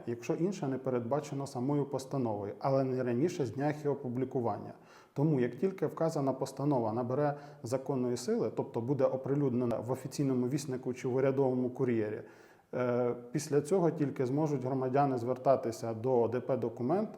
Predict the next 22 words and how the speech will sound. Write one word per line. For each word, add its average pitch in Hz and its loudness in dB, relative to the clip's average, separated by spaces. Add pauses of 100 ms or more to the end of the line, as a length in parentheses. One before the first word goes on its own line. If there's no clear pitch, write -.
а 127 -4
саме 123 0
військовозобов'язані 120 2
особи, 117 -4 (480)
е, 113 -2
чоловічої 120 -2
статі, 180 0 (440)
і, 156 0 (120)
е, 127 4
без 120 0
військово-облікових 123 2
документів, 131 -2
без 117 0
резерву 120 2
плюс 147 2
замовляти 131 0
і 123 2
отримувати, 120 0 (360)
е, 117 0
відповідно 127 -2
закордонні 117 -2
паспорти. 113 -6